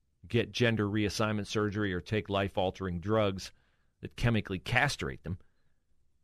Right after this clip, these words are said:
Uh, she says, "That's not what happened. What happened to your daughter, there's a police report and everything, and you were told by the school it happened." And she says, "No, that's not what happened." So pretty amazing.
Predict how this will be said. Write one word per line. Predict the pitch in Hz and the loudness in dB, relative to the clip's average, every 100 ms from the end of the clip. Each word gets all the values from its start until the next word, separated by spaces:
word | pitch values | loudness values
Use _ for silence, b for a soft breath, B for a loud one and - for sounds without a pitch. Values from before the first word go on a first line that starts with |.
| _ | _
Uh, | 92 85 87 - _ _ _ _ _ _ | -4 -4 -6 -14 _ _ _ _ _ _
she | - 190 | 0 2
says, | 160 139 | 4 4
"That's | 147 151 175 | 4 2 0
not | 165 | 2
what | 180 | 2
happened. | 180 180 139 135 - | 4 2 -4 -6 2
What | 143 | 6
happened | 175 202 | 6 4
to | 208 | 4
your | 214 | 6
daughter, | 214 220 185 165 - | 8 8 6 4 0
there's | 117 135 | 2 2
a | |
police | 160 185 196 160 | 4 2 2 0
report | - 156 160 | 2 4 4
and | 135 131 123 | 4 0 0
everything, | 156 175 151 | 2 4 4
and | 143 | 4
you | 131 190 | 4 6
were | 175 165 | 6 6
told | - - 220 196 123 - | 4 6 8 8 4 6
by | 226 330 | 8 8
the | 285 240 | 6 2
school | - - 415 320 175 | 0 0 6 8 8
it | 131 | 8
happened." | 139 123 156 | 6 6 4
And | 160 | 0
she | 151 220 | -2 -4
says, | - 143 110 | 2 2 4
"No, | 123 | 2
that's | 85 85 - | 2 -2 -4
not | 62 65 | -10 -10
what | - | -10
happened." | - - - _ _ _ _ _ _ _ _ _ _ _ _ _ _ _ _ _ _ _ _ _ _ _ _ _ _ _ | -10 -14 -16 _ _ _ _ _ _ _ _ _ _ _ _ _ _ _ _ _ _ _ _ _ _ _ _ _ _ _
So | - | 0
pretty | 123 - 160 | 2 4 4
amazing. | 139 113 98 80 | 6 4 2 -2